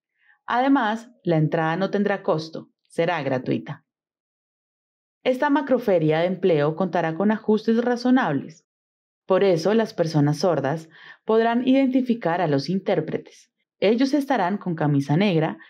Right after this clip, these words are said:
que tiene el logo de fenascol. Estarán allí para prestar el servicio de interpretación. Para inscribirse a esta feria lo pueden hacer en esta página web. Miren, ingresando a ese espacio podrán hacer el proceso de inscripción.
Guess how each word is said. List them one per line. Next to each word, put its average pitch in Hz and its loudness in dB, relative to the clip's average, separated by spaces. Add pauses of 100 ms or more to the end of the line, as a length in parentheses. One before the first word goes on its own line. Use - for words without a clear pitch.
(120)
que 247 0
tiene 247 2
el 151 2
logo 143 2
de 131 0
fenascol. 127 -2 (420)
Estarán 196 -2
allí 240 0
para 262 -2
prestar 160 -2
el 151 -4
servicio 147 -2
de 143 2
interpretación. 143 -2 (600)
Para 220 0
inscribirse 220 0
a 156 2
esta 156 -4
feria 180 0
lo 196 -2
pueden 220 2
hacer 254 0
en 170 0
esta 160 0
página 165 0
web. 135 -2 (160)
Miren, 185 -2 (600)
ingresando 220 2
a 175 4
ese 175 0
espacio 233 -2
podrán 220 0
hacer 165 2
el 170 -2
proceso 156 -2
de 143 2
inscripción. 139 -2